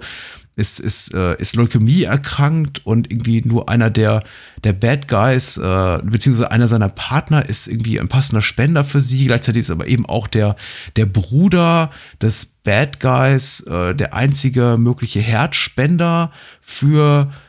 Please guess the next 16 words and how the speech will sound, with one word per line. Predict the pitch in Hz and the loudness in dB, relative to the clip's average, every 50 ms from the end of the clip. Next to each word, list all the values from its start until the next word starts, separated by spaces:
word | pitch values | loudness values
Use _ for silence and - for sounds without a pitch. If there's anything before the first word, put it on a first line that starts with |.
| _ _ _ _ - | _ _ _ _ -8
äh, | - 98 107 117 120 120 123 120 87 - - _ - | -4 -2 0 2 2 2 2 0 -2 -4 -10 _ -8
eben | - 110 127 135 123 | -2 0 2 2 2
den | 123 117 - | 2 0 0
Oberbösewicht, | - - 139 143 170 143 120 127 147 156 143 127 139 123 - 156 - - | 0 0 2 2 2 2 2 0 0 2 2 2 2 2 0 0 -2 -2
wird | - 143 143 | -2 0 0
dann | 151 143 | 0 0
aber | - 107 120 113 123 | 0 0 0 0 2
wiederum | 123 123 107 123 135 139 | 2 2 2 2 2 2
von | 139 - 123 120 117 | 0 0 0 0 2
den, | 117 113 110 110 110 110 117 | 2 2 2 2 2 2 0
äh, | - - 95 104 104 107 - 120 | -2 -2 -4 -2 -2 -2 -4 -2
Good | 117 143 175 190 - - | 0 0 -2 -2 -2 -2
Guys, | 143 139 135 135 143 139 | 0 2 2 2 2 0
von | - - 117 113 | 0 -2 0 0
der | 110 107 101 | 0 0 0
Hongkong-Polizei, | 110 131 156 147 143 147 143 139 139 139 139 127 131 - - - - 113 110 120 120 | -2 -2 -2 0 0 2 2 2 2 2 2 0 2 0 -2 -2 0 0 2 2 0